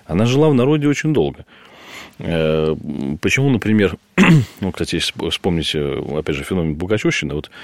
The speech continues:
помните, после, э, Екатерины, да, с-, э, сын ее Павел Первый там быстро начинает какие-то реформы и прижимает дворянство очень сильно, да? Дворянство его не возненавидело, мы знаем, это закончилось гибелью, э, замечательного императора, да?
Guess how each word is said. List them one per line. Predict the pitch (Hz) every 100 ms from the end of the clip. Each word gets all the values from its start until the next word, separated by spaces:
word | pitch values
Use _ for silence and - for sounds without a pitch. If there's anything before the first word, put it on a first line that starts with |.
| - - - - 117
помните, | 139 131
после, | - 95 98 95 -
э, | - 85 80 78 50 80
Екатерины, | 87 90 - - 113 160 123 80
да, | 90 107 85
с-, | - -
э, | 71 67 - 76
сын | - 95 80
ее | 73
Павел | 69 82 78 78
Первый | 147 135 87
там | 69 76
быстро | 95 120 90
начинает | 87 - 95 87
какие-то | - 85 92
реформы | 98 - 80 71
и |
прижимает | 73 80 98 113 95
дворянство | 82 98 85 69 -
очень | - 78
сильно, | - 65 64
да? | 78 113 - - - - -
Дворянство | - 92 104 85 -
его | 80
не | 85
возненавидело, | 80 87 82 92 127 190 185 165 135 -
мы | 92
знаем, | 78 78 73
это | 73
закончилось | 80 87 76 69 64 - -
гибелью, | 87 165 180 147 127 - - - 101
э, | 104 - - - _
замечательного | 95 98 98 90 87 87
императора, | 101 90 80 82
да? | 80